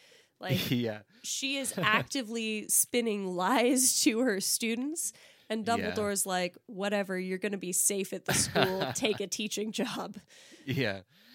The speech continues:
Speaker 2: You know, I always thought it'd be fun to be in Professor Trelawney's class.
Speaker 1: Yeah, I
Speaker 2: <laughs>
Speaker 1: agree. It would.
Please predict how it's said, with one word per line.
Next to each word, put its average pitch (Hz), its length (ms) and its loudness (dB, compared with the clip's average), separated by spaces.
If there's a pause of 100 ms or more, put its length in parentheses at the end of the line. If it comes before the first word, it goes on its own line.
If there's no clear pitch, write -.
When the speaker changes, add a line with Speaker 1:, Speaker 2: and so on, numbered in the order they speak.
(180)
Speaker 2:
You 165 120 -6
know, 170 200 2
I 165 180 2
always 185 300 4
thought 113 180 4
it'd 110 140 2
be 98 160 -2
fun 92 340 -4
to 107 140 -10
be 92 160 -6
in 87 120 -8
Professor 92 460 -8
Trelawney's 90 540 -10
class. - 540 -10 (680)
Speaker 1:
Yeah, 277 160 -2 (440)
I 370 100 2
Speaker 2:
<laughs> 508 200 4
Speaker 1:
agree. 370 520 0
It 294 160 -2
would. 240 600 2